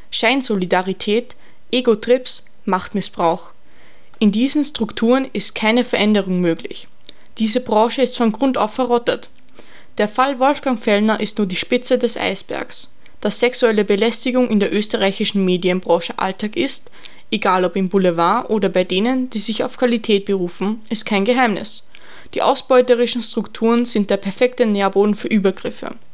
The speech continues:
Autorin und Podcast-Host Sarah Hassan fasste das kürzlich auf Twitter zusammen. Normalisierte, prekäre Arbeit, krasse Ungleichheitsstrukturen mit stark ausgeprägter Unter- und Überbezahlung für bestimmte Gruppen,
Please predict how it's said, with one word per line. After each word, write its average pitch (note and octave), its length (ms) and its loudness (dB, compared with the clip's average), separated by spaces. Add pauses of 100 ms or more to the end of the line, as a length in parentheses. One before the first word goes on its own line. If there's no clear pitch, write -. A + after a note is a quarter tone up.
(520)
Autorin G#3+ 520 0
und G#3 160 -4
Podcast-Host C4+ 880 -2
Sarah F#3+ 320 -2
Hassan C4 460 -2
fasste A#3+ 400 -2
das G#3+ 180 -2
kürzlich A#3 520 -2
auf G3 120 -4
Twitter G3 320 -2
zusammen. - 460 -2 (1200)
Normalisierte, C4+ 800 2
prekäre G3 560 -2
Arbeit, C4+ 380 0 (500)
krasse D4 380 0
Ungleichheitsstrukturen A#3+ 1700 0
mit G3+ 120 -2
stark A#3 380 0
ausgeprägter G#3+ 720 -2
Unter- A3+ 240 4
und G#3+ 140 0
Überbezahlung G#3+ 800 2
für G#3 100 -2
bestimmte G3 480 0
Gruppen, B3+ 460 -2